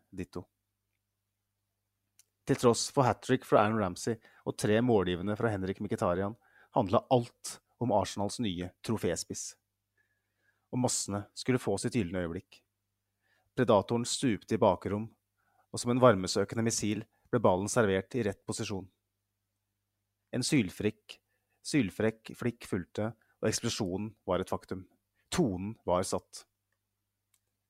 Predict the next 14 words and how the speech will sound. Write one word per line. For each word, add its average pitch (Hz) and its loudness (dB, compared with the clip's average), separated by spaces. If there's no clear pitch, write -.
Januarsigneringen 113 6
og 147 2
klubbens 113 0
nye 101 0
skarpskytter 98 -2
fortsatte - -6
å 117 0
levere 95 2
på 127 2
løpende 98 0
bånd 87 -4
de 107 -6
kommende 92 0
månedene. 85 -4